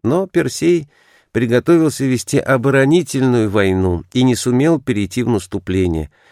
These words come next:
хотя обстоятельства ему благоприятствовали. Целых три года, сто семьдесят первый, сто шестьдесят девятый, военные действия шли вяло, без значительных результатов. Успех скорее был на стороне Персея,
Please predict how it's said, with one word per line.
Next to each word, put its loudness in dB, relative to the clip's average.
хотя -2
обстоятельства -2
ему 0
благоприятствовали. -2
Целых -2
три -4
года, -2
сто -6
семьдесят -4
первый, -2
сто -10
шестьдесят -8
девятый, -4
военные 2
действия -2
шли -4
вяло, -2
без -2
значительных -2
результатов. -4
Успех -4
скорее -2
был -2
на 0
стороне -2
Персея, -4